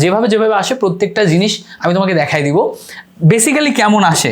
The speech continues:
সেটা সম্পর্কে যদি তোমাদের একটু ধারণা দিই, যেমন কখনো কখনো বলবে যে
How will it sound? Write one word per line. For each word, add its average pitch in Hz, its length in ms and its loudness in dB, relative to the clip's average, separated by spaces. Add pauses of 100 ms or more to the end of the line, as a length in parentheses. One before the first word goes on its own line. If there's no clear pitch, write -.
(140)
সেটা 175 220 -2
সম্পর্কে 202 320 0
যদি 185 160 2
তোমাদের 175 240 0
একটু 175 180 -2
ধারণা 147 300 0
দিই, 233 120 2 (340)
যেমন 233 240 0
কখনো 233 180 2 (100)
কখনো 247 180 0 (120)
বলবে 156 220 0 (500)
যে 170 80 0